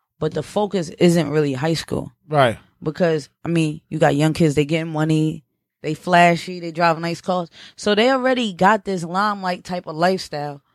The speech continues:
Speaker 1: before, like, N B A and anything like this. When you go to, like, other cities, it's just basketball. Like, what do you do?
Speaker 2: Yeah.
Speaker 1: And I just play basketball. But,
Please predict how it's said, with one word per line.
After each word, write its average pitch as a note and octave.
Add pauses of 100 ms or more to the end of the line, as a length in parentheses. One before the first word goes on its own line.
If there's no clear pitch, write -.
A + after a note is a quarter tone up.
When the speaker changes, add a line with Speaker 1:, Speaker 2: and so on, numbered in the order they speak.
(260)
Speaker 1:
before, G#3
like, F3 (440)
N F#3+
B E3+
A E3+
and D#3
anything E3+
like D#3+
this. D#3+ (260)
When F#3
you A#3+
go B3+
to, A#3+
like, G3+
other G3
cities, A3+ (440)
it's F#3+
just D#3
basketball. E3
Like, C#3+
what F#3
do F#3+
you A3
do? E3
Speaker 2:
Yeah. B2+
Speaker 1:
And D3
I E3+
just D#3+
play F3
basketball. D#3
But, C#3+